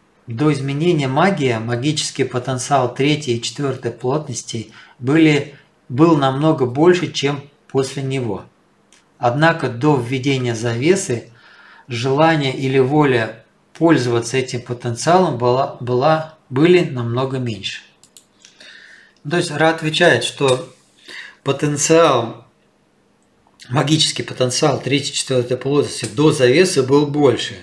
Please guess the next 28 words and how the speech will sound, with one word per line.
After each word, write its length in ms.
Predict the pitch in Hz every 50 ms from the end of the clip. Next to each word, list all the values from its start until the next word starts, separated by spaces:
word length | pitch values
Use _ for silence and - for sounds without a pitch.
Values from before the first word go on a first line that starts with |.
| - -
Но 380 | 107 117 127 135 131 113 113 -
это 240 | 117 117 - - 120
естественно. 580 | 117 - - - 180 190 185 - 147 139 127
Почему? 440 | 113 - 120 - - - 139 123 107
Потому 340 | 101 - - - 113 110 107
что 360 | - - - 117 113 113 - - - - - - - - - _ _
человек, 640 | - - 135 127 127 131 135 151 156 151 151 - -
э, 480 | 131 123 120 120 117 117 117 117 113 110 - - 165 156 - -
помнил 380 | 156 156 139 131 127 123 117
прошлое 480 | 113 - - 135 135 123 - - 120 120
воплощение, 880 | 117 117 - 120 117 - - - 170 170 175 160 139 123 - - - - - _ _ _ -
опыты 460 | 147 160 170 170 - 143 - - 120
и 20 |
так 260 | 117 - 117 113 120
далее, 320 | 127 160 170 175 143 127 127
он, 200 | 127 127 120 120 - - - - - - _ _ _ _ _
м, 600 | - 151 131 120 113 110 107 107 104 104 98 98 98
больше 360 | 117 143 151 147 147 - 127
понимал, 600 | - - 123 120 120 120 139 156 170 170 143 131
и 420 | - - 131 120 120 120 117 113
у 80 | 110 120
него 140 | 135 147 135
было 180 | 156 143 131
больше 320 | 127 143 147 139 - 135 117
просто 340 | - 127 123 - - 123 117
знаний, 420 | 107 - 139 131 117 101 92 - -
как 260 | - 127 127 - -
пользоваться 540 | 131 135 131 127 127 113 - - - -